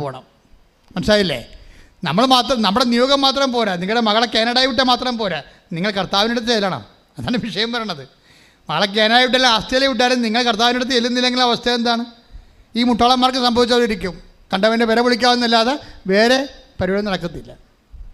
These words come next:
അവർക്ക് കർത്താവിൻ്റെ അടുത്ത് വരാൻ പറ്റണില്ല. വിശ്വാസമുണ്ടവർക്ക്, പക്ഷേ വിശ്വാസമുള്ള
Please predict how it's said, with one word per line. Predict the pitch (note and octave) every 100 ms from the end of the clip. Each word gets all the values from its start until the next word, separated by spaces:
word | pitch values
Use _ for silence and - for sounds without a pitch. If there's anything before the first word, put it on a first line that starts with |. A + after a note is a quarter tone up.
| - - - D#3+
അവർക്ക് | A3 A#3
കർത്താവിൻ്റെ | A3 A3+ B3
അടുത്ത് | A#3 A3+
വരാൻ | G#3+ G3
പറ്റണില്ല. | E3+ F3+ C#3+ B2 B2 - _ _ _ - - - - - F3
വിശ്വാസമുണ്ടവർക്ക്, | - C#4 D4 D#4+ D4+ C4+ B3 G#3+ D#3+ D3+
പക്ഷേ | F3 - A3 C#4+ - - -
വിശ്വാസമുള്ള | F#3 - B3+ C4 C4+ B3+